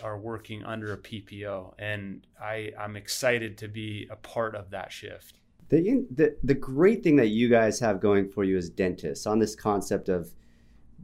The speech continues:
Speaker 2: selling a value, get, getting people to say yes to something they need, is that this is something they really do need. I mean, what do you need more than your, your health and your, we all know there is this oral systemic sort of connection there.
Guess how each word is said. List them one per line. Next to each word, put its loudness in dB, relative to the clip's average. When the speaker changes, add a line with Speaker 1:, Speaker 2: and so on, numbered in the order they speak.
Speaker 2:
selling 8
a 4
value, 2
get, 4
getting 6
people 0
to -6
say 4
yes 6
to 0
something 0
they 4
need, 2
is -2
that -2
this 0
is -2
something 8
they 10
really 6
do 4
need. 2
I 6
mean, 8
what 12
do 8
you 10
need 12
more 12
than 10
your, 6
your 4
health 0
and 8
your, 8
we 8
all 10
know 8
there 8
is 4
this 0
oral 4
systemic 2
sort 2
of 0
connection 2
there. 2